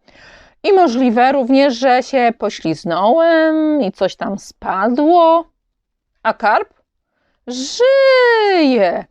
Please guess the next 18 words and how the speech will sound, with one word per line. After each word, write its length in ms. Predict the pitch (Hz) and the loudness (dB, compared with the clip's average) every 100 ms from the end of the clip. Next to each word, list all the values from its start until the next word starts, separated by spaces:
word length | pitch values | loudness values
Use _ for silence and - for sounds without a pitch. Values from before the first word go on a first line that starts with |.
| _ _ - | _ _ -10
odparł 380 | 208 - 214 180 | -8 -4 -4 -2
wujek 260 | 196 - | -4 -4
ponuro. 480 | - 185 170 165 - - _ _ _ | -6 -6 -4 -6 -8 -12 _ _ _
„Trudny 800 | - 339 349 349 349 277 269 269 | 0 2 4 4 2 0 0 0
zawodnik, 760 | 247 233 220 220 214 208 190 - _ | 0 0 -2 -2 -2 -4 -6 -14 _
nawet 600 | 277 302 320 330 359 339 | -4 0 2 2 0 0
go 140 | 294 311 | -2 0
nie 160 | 311 | -2
trafiłem”. 1000 | - 311 302 - 302 320 285 208 196 165 _ _ _ _ _ _ _ _ - | 0 0 0 -2 0 2 2 0 -6 -12 _ _ _ _ _ _ _ _ -6
No 180 | 247 220 | -4 -2
i 60 | |
zobaczcie, 420 | - 196 196 - | -2 -4 -6 -8
tutaj 180 | - 185 | -8 -6
jest 220 | 185 - - - - | -6 -8 -20 -20 -10
karp, 320 | - 294 277 - _ _ | -2 0 0 -6 _ _
który 280 | _ 202 285 | _ -2 0
trzyma 440 | 285 - 254 233 226 | -2 -4 -2 -2 -4
tłuczek 640 | - 277 285 240 214 - | -2 -2 0 0 -2 -8